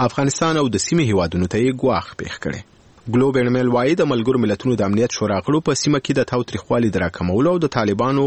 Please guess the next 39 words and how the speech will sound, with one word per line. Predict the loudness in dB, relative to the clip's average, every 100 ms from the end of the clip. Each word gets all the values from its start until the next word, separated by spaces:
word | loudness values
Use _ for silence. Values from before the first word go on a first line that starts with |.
| -2
حقاني | -4 -4 -2 0
شبکې، | 0 -2 -2 -2 0 -2
القاعده | -4 -2 0
او | 0 2
نورو | 2 0 -4
سختریزو | -4 0 0 2
ډلو | 2 2
او | 0 -2
بهرنیو | 0 0 0 0
ترهګرو | -4 -2 0 2
د | 0
بریدونو | 0 0 0
د | 0
مخنیوي | 0 0 2 2
لپاره | 2 0 -2 _ -20 _ -12
د | -2 0 0
نړیوالي | 0 2 2 2 2 2
او |
سیمه | 0 -2 0 2
ییزې | 2 0
امنیتي | 0 -2 -2
همکارۍ | -2 -2 -2 0 0 0
پر | -2 -4
پیاوړتیا | -2 -2 -2 0 0
ټینګار | 0 -2 -2 -6
کړی. | -10 -12 -12 _ -20 -20 -20 -20 -20 -4
ورځپاڼه | -2 0 0 2
وایي | 2 2 -2 -20 -20 -6
د | -2
ملګرو | 0 2 2
ملتونو | 2 0 0
د | 0
امنیت | 0 0 -2 -2
شورا | 0 0
چې | -2 -2
د | 0
دې | 0 0
سازمان | -2 0 0
یوه | 2